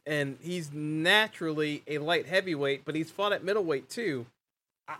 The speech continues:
I, I don't like this at all. Like, usually, like, usually it's, if it's a small guy, uh,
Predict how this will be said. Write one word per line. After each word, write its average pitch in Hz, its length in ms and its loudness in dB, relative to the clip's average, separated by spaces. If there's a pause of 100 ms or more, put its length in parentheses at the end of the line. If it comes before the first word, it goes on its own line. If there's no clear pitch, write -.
I, 180 380 4
I - 20 6
don't 233 200 2
like 156 220 6
this 156 160 -4
at 156 120 4
all. 185 220 8
Like, 139 200 6
usually, 214 520 0
like, 147 300 0
usually 226 540 6
it's, 170 220 -2 (180)
if 175 180 -6
it's 180 180 -6
a 147 60 -8
small 196 500 4
guy, 139 500 2 (680)
uh, 131 380 -4